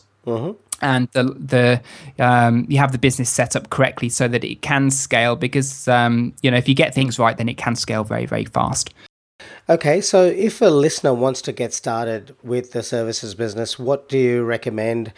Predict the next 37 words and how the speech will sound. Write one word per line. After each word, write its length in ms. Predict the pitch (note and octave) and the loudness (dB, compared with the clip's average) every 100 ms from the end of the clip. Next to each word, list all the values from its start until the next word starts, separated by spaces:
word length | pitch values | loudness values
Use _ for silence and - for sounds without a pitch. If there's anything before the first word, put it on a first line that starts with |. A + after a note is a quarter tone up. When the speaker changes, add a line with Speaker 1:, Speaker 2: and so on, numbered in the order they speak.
| - _ | -20 _
Speaker 1:
What 220 | A#2+ D3 | -4 -4
actions 360 | C3 - C#3+ - | -4 -6 -8 -8
do 60 | |
they 140 | A#2+ A2 | -8 -6
take 260 | C3 A2+ | -6 -6
right 200 | - A2 A#2 | -4 -4 -2
now? 300 | A#2 G#2+ G#2 | -2 -2 -2
One 200 | C3 C3 | 0 0
that 120 | A#2+ | -2
springs 340 | - B2 A#2+ - | -4 -6 -6 -6
to 80 | A2 | -4
my 160 | A#2+ | -4
mind 280 | B2 A2 G#2+ | -2 -4 -6
straight 260 | - A#2 A2 | -6 -6 -4
away 300 | G#2 A2 A2 | -4 -4 -6
is 160 | G#2+ - - | -8 -16 -20
find 400 | _ - B2 C3 | _ -4 -2 -2
somebody 380 | B2 C3 A#2+ A#2+ | -2 -4 -2 -4
who 140 | A#2 A2 | -4 -6
has 160 | A2+ | -6
a 60 | A2 | -8
problem, 460 | A#2+ A#2+ C3 D3+ - - - _ | -8 -6 -6 -8 -12 -20 -20 _
understand 840 | A#2+ B2+ B2 - B2 A#2+ A#2+ A#2+ - _ _ _ | -6 -4 -6 -6 -6 -4 -6 -6 -10 _ _ _
how 220 | G2 A#2+ | -8 -6
to 100 | A2+ | -6
solve 340 | - A#2 B2 A#2+ | -6 -4 -4 -2
that 200 | C3 B2+ | -4 -4
problem, 420 | A#2+ B2 B2+ B2+ - _ | -6 -4 -4 -6 -14 _
find 320 | - B2 A#2+ | -2 -2 -2
a 60 | G#2+ | -6
supplier 520 | - - A2 A2+ A2+ | -10 -8 -6 -4 -6
who 160 | A2+ | -8
can 340 | - A2 G#2 G#2 _ _ _ _ - | -10 -10 -10 -12 _ _ _ _ -20
help 360 | - C3 C3 | -6 -6 -4
you 400 | B2 A#2 A#2 A2+ - | -4 -4 -4 -8 -12
to 280 | - A2+ A2 | -8 -6 -8
deliver 640 | G2+ B2 A2+ A2 A#2+ A2+ | -6 -4 -4 -2 -2 -2